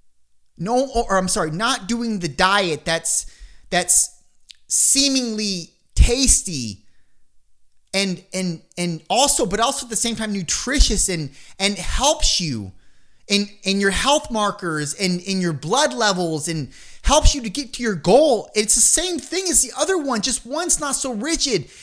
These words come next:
The one thing you need is adherence and compliance, because that is going to translate into consistency, and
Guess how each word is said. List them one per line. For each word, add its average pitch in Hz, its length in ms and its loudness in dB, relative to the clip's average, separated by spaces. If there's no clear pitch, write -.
The 247 80 0
one 294 360 -2
thing 339 220 -8
you 269 160 -2
need 285 180 -4
is 269 160 0
adherence 254 540 -2
and 202 100 -10
compliance, 214 600 -2
because 143 380 -8
that 233 360 4
is 220 140 -2
going 226 200 -2
to 202 60 -4
translate 226 500 -6
into 190 180 -2
consistency, 190 920 -2
and 156 180 -2